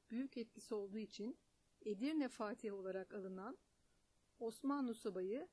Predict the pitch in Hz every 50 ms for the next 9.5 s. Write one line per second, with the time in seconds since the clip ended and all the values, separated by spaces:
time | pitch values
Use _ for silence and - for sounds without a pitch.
0 | _ _ - - 233 226 226 - 269 247 220 220 214 - 226 214 202 196 190 233
1 | 254 247 247 247 214 208 190 202 - - 190 170 180 180 - - - _ _ _
2 | _ _ _ _ _ _ _ _ _ _ _ _ _ _ _ _ _ _ _ _
3 | _ _ _ _ _ _ _ - - - 262 247 - 262 247 226 214 - - 202
4 | 190 - - - - _ _ _ _ _ _ _ _ _ _ - 240 233 240 254
5 | 320 381 - - - 240 220 220 220 226 220 220 220 - 196 190 - - - 180
6 | - _ _ _ _ _ _ _ _ _ _ _ _ _ _ _ _ _ _ -
7 | 214 226 233 240 277 381 - _ _ - - 220 214 220 214 220 220 220 - 196
8 | 208 - - - - - _ _ _ _ _ _ _ _ _ _ _ _ _ _
9 | _ _ - 226 226 226 226 254 381